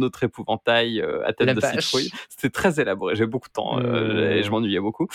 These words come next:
Speaker 1: Et, euh, et du coup, je, je, je, je, j'adorais, euh, j'adorais Halloween. Et puis surtout, on était en Bretagne, et il y a tout un lore avec l'Ankou, qui est, euh, qui est la, la mort en Bretagne,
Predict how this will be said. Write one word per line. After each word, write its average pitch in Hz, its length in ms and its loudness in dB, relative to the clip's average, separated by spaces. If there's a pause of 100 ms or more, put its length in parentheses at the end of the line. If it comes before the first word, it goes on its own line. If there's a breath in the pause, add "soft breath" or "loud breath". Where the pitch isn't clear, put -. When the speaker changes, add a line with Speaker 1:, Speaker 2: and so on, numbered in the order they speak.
(340 loud breath)
Speaker 1:
Et, 143 260 4
euh, 127 760 4
et - 60 0
du 123 100 -2
coup, - 120 -6
je, 101 180 -2
je, 107 200 -4
je, 92 320 -6
je, - 180 -8
j'adorais, 113 720 0
euh, 92 240 -6
j'adorais 101 420 -4
Halloween. 143 260 2
Et 120 60 -2
puis - 100 -14
surtout, - 260 -10
on 101 360 -2
était 101 140 -8
en 107 120 -2
Bretagne, 131 600 0
et 98 80 -4
il 92 60 -10
y 92 60 -14
a 92 60 -14
tout - 200 -20
un 98 100 -6
lore 120 380 2
avec 95 260 -6
l'Ankou, 117 520 -4
qui 101 280 -10
est, 95 40 -2
euh, 95 240 -6
qui - 140 -16
est - 20 -8
la, 90 340 -8
la 95 80 -14
mort 110 320 2
en 104 80 -6
Bretagne, 107 480 -8